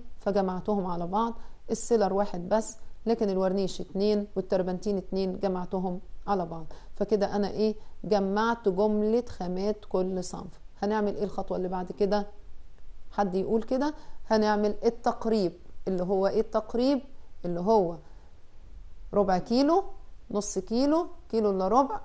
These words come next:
واحد صحيح. أنا بحب أعيدها كتير عشان ما نغلطش، عشان نركز فيها. طب نقولها تاني مع بعض.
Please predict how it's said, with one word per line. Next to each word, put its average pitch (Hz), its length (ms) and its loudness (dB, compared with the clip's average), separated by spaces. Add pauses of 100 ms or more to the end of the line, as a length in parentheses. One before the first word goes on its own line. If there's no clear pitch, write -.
واحد 220 280 0
صحيح. 185 420 -4 (200)
أنا 269 80 -4
بحب 214 280 -2
أعيدها 202 320 2
كتير 277 420 0 (320)
عشان 185 240 -2
ما 180 80 0
نغلطش، 190 640 0 (680)
عشان 190 260 0
نركز 214 380 0
فيها. 170 360 -2 (240)
طب 175 160 -2
نقولها 208 300 2
تاني 220 260 2
مع 196 180 0
بعض. 269 260 0